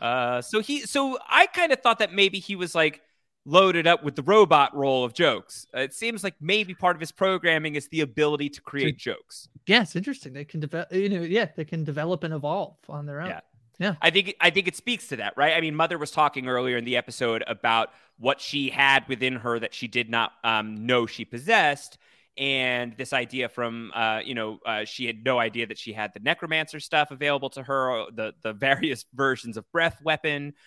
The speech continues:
Speaker 1: uh, that she
Speaker 2: Mm-hmm.
Speaker 1: had available to her as well. And there's a possibility here that I think that the show is positing with Father of some degree of, of learning and, um,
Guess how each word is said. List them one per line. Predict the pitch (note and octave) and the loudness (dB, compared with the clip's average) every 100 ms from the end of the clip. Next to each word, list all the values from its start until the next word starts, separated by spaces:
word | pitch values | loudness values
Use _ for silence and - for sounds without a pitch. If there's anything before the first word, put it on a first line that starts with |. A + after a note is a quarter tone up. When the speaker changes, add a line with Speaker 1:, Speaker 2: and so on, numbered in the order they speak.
| _ - | _ -4
Speaker 1:
uh, | B2+ B2+ B2 B2+ | 0 2 2 0
that | B2+ | -2
she | F3+ | 0
Speaker 2:
Mm-hmm. | D#3+ | 2
Speaker 1:
had | B2+ B2 B2 B2 - | 4 4 4 2 -2
available | C3 B2+ B2 A#2+ A#2 | -4 -2 -2 -2 -8
to | C3 | -8
her | A#2+ A#2+ A2+ | -4 -2 -2
as | A2+ A2 - | -2 -4 -2
well. | A#2 A2+ A2 A2 _ _ _ C3+ | 2 2 2 -2 _ _ _ 0
And | C3 B2+ B2+ B2+ A#2+ | 2 2 0 -6 0
there's | D#3 D3 | 0 0
a | |
possibility | D#3+ D#3 C#3+ C3 C#3 B2+ B2 | -2 0 0 -4 -6 -6 -8
here | B2+ A#2+ A#2 A#2 | -6 -4 -4 -6
that | A2+ - | -8 -8
I | A#2 | -10
think | - B2 | -8 -8
that | A#2 - | -10 -10
the | |
show | G#2+ - B2 A#2 A2 A2+ - | -12 -4 0 0 0 -4 -6
is | A2 G#2+ G#2 G#2 | -6 -6 -6 -10
positing | _ G3 E3 G#2+ G2+ G2+ G2+ _ _ _ | _ 2 2 0 -10 -10 -12 _ _ _
with | A#2 A2+ - | -4 -4 2
Father | D3 C#3 A#2 G#2+ G2 - | 4 4 4 -2 -8 -8
of | G#2 G#2 G2+ G2 _ _ _ | -6 -4 -4 -8 _ _ _
some | - F3 F3+ | 0 2 2
degree | D#3+ C#3 D3 D3 C3+ | -4 -2 0 0 0
of, | D3 D#3 D3 C#3+ - - | 2 4 2 -2 -12 -2
of | E3+ C#3 | -2 2
learning | D#3 A#3+ F#3+ A2 G#2 G#2+ | 4 4 2 -2 -6 -6
and, | C3 B2 A#2 A#2 A#2 - | 0 2 2 0 -4 -4
um, | A#2 A#2 A#2 A2+ | -2 -2 -4 -12